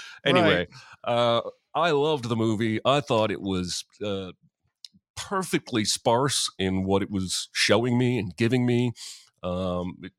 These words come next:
Speaker 1: there's not a lot of flash. Again, if they made this movie today, which they did with Denzel and John Travolta, they'd blow everything out of proportion and have this big, showy, dialogue-driven standoff on a bridge, whereas this one just
Speaker 2: Yeah.
Speaker 1: gives that look.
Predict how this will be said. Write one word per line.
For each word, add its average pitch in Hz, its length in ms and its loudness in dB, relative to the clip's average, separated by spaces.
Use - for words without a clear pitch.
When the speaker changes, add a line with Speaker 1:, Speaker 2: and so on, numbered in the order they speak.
Speaker 1:
there's 107 220 -2
not 123 200 4
a 123 40 -2
lot 107 180 4
of 98 100 -2
flash. 87 440 0
Again, 110 380 0
if 90 120 -6
they 113 120 2
made 131 180 4
this 127 160 0
movie 127 200 -2
today, 95 280 -2
which 95 220 -8
they 95 100 -2
did 73 320 -10
with 80 160 -16
Denzel 73 460 -10
and 73 180 -14
John 78 160 -10
Travolta, 80 380 -8
they'd 120 220 -2
blow 139 240 2
everything 131 440 0
out 113 160 4
of 104 80 -6
proportion 98 580 -2
and 95 280 2
have 110 240 2
this 101 160 0
big, 135 440 0
showy, 143 600 0
dialogue-driven 131 1040 2
standoff 139 720 2
on 139 160 0
a 151 40 -2
bridge, 113 640 0
whereas 101 260 2
this 135 220 0
one 151 120 2
just 120 260 0
Speaker 2:
Yeah. 175 60 -4
Speaker 1:
gives 160 140 -4
that - 180 -8
look. - 320 -4